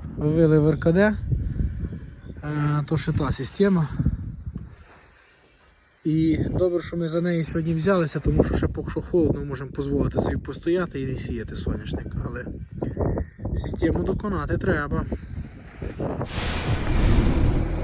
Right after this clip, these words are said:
Так, народ, ну все ж таки ми трошечки соняшнику посіяли. Небагато, майже гектар.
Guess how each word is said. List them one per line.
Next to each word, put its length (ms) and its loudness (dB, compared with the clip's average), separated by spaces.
Так, 260 4
народ, 260 2
ну 100 2
все 280 4
ж 100 0
таки 240 4
ми 240 4
трошечки 480 4
соняшнику 760 4
посіяли. 640 6
Небагато, 600 6
майже 320 4
гектар. 500 6